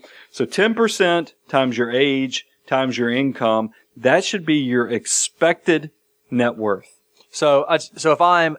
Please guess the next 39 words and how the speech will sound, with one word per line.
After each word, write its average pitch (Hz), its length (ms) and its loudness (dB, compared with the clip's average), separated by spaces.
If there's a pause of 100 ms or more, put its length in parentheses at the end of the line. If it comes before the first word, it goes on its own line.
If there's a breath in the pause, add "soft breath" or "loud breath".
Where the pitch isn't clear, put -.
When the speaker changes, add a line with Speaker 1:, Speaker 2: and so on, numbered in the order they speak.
Speaker 2:
am 131 440 0
forty 202 500 0
years 156 320 -2
old 127 300 2
and 127 200 -4
I 127 180 0
make 120 460 -6
a 104 80 -4
hundred 165 480 -2
thousand 127 380 0
dollars 117 420 0
a 110 60 -8
year, 127 480 -2 (800)
uh, 113 480 0
and 127 240 -2
I 131 60 2
wanna 131 140 2
multiply 135 260 2
by 127 80 0
one 127 200 0
percent, 131 420 -2
my 135 160 2
net 147 220 0
worth 127 320 0
should 165 300 -4
be 127 260 -4
around 123 400 0
four 127 180 0
hundred 117 200 -4
thousand. 101 340 -2
Did 113 40 -2
I - 40 -4
do 131 80 -2
that 127 100 0
math 131 240 0
right? 135 260 0 (800)
Forty 147 220 0
years 135 140 -2
old, 127 380 2